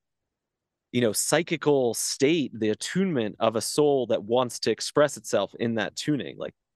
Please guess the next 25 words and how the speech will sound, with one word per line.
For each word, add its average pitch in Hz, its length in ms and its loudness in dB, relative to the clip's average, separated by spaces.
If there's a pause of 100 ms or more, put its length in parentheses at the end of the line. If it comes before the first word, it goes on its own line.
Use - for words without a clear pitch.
(140)
you 127 100 -10
can't 175 240 2
just - 220 -2
pick 147 180 0
up 127 160 2
these 113 180 -6
tunings 110 500 -4 (200)
and 107 160 0
play 135 280 2
them 104 280 -4 (340)
without 131 320 2
knowing 123 440 0
what 117 160 0
kind 123 180 -2
of 104 80 -8
feeling 139 540 0
they're 104 120 -2
supposed - 420 -6
to 65 180 -10
have 95 420 -2
and, - 140 -4
like, - 120 -10
having 143 280 2
that 120 120 0
intention 107 600 -4